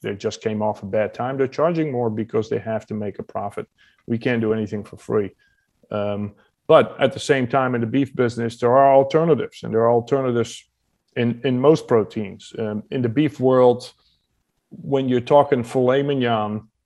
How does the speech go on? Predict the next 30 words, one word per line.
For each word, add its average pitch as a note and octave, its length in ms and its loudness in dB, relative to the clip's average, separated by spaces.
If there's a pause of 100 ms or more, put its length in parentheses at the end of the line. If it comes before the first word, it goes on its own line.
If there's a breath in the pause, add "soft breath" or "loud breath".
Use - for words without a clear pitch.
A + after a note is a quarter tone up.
(100)
it, A2+ 220 -2
it A#2+ 140 -4
comes C3+ 220 -2
from B2+ 180 -2
a B2+ 100 2
tenderloin. B2 600 2 (720)
And A#2 520 -2
as B2 260 0
we C3 140 2
go A#2+ 240 4
out A#2 240 2
for A#2 60 -6
dinner, A2+ 280 -2
we're A2+ 120 -4
usually A#2+ 420 -2
used A#2 360 -2
to A#2+ 100 0
this G#2+ 280 -4 (300)
hockey C3+ 600 -2 (500)
puck B2 320 4
style A2 880 0 (300)
piece C3+ 200 -2
of C3+ 80 0
meat G#2 280 -6 (220)
that A2+ 200 0
is G#2+ 260 -6
sort D3 300 4
of A#2 100 2
rounded, A2+ 480 0 (640)
and, A2 420 -2